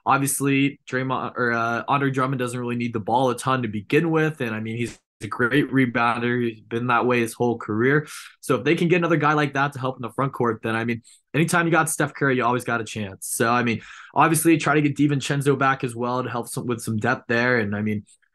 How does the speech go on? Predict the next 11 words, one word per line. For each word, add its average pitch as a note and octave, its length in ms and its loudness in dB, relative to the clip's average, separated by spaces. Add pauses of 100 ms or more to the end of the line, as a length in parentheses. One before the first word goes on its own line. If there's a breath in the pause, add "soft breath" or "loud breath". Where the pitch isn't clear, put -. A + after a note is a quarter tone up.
(340)
this B2+ 160 0
is D3+ 80 2
the E3 80 6
last E3 340 4
year E3 140 6
of C#3 80 -4
Klay's C#3 320 4
deal. G2 260 -4
So, B2+ 360 2
I C3 100 2
mean, A#2+ 340 -2